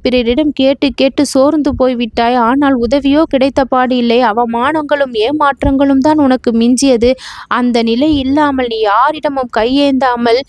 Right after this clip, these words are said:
உன்னுடைய உழைப்பால் உனக்கு கிடைக்கக்கூடிய அதிர்ஷ்டத்தால் நீ இனி முன்னேறப் போகின்றாய். மெய் சிலிர்க்கக்கூடிய விஷயங்கள் எல்லாம் உன்னுடைய வாழ்க்கையில் இனி நடந்தே தீரும்.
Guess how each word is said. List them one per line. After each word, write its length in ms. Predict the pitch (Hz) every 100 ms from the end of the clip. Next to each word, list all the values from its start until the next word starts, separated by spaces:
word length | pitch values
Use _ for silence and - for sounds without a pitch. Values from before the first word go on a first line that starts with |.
| - - -
உன்னுடைய 480 | 233 233 226 311 294
உழைப்பால் 540 | 262 294 285 285 262
உனக்கு 320 | 233 254 240
கிடைக்கக்கூடிய 680 | 226 220 214 247 - 294 311
அதிர்ஷ்டத்தால் 720 | 247 226 302 - 302 247 262 254
நீ 160 | 247 320
இனி 160 | 285 240
முன்னேறப் 540 | 214 254 311 294 -
போகின்றாய். 640 | 226 233 214 220 247 208 - _ _ - - - _ _ _
மெய் 280 | 233 233 262
சிலிர்க்கக்கூடிய 720 | 269 285 - 294 302 320 320
விஷயங்கள் 500 | 254 247 285 294 269
எல்லாம் 400 | 254 254 240 285
உன்னுடைய 420 | 269 233 220 294
வாழ்க்கையில் 580 | 269 233 277 - 294 254
இனி 220 | 226 277
நடந்தே 500 | 285 208 254 311 294 247
தீரும். 340 | - 240 254